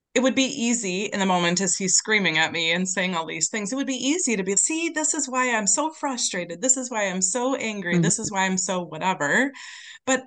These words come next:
Speaker 1: he doesn't get to decide how I feel. I choose that. And it does, it takes persistence and
Speaker 2: Yeah.
Speaker 1: dedication to really shift the way that you're thinking about things, but it is totally, totally possible.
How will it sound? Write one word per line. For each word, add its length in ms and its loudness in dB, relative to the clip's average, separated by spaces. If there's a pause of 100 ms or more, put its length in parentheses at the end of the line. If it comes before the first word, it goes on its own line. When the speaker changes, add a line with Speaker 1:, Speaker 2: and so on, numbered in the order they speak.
Speaker 1:
he 200 0
doesn't 300 2
get 120 4
to 100 2
decide 380 2
how 220 2
I 160 2 (160)
feel. 320 0
I 340 4
choose 440 2
that. 420 0 (360)
And 80 -6
it 160 -8
does, 360 2 (720)
it 240 -4
takes 320 0
persistence 720 0
and 180 -4
Speaker 2:
Yeah. 100 0
Speaker 1:
dedication 720 2 (640)
to 100 -2
really 220 0
shift 460 0
the 160 -8
way 120 0
that 140 -4
you're 260 -4
thinking 320 -4
about 300 -2
things, 220 4
but 140 -2
it 140 -6
is 240 -2 (220)
totally, 420 -2
totally 460 -4
possible. 840 0